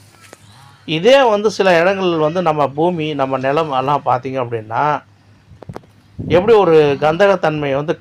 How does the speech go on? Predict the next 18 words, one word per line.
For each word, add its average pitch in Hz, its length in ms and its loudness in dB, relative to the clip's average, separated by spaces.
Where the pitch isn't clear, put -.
குறைவா 156 320 0
இருந்தா, 143 240 0
அதை 156 120 0
நம்ம 139 260 -2
சல்ஃபர் 135 380 -4
பயன்படுத்துறோமோ, 120 840 -6
இதே 156 400 0
மாதிரி 147 360 -2
தான் 147 420 0
சல்ஃபர் 180 380 0
இன்னொரு 170 300 0
வேலையும் 156 340 0
பண்ணும். 117 280 -10
அமிலத்தன்மை 196 1000 2
கொண்ட 156 420 0
ஒரு 151 220 2
நிலமாக 151 580 0
இருக்குமாயின் 131 960 -4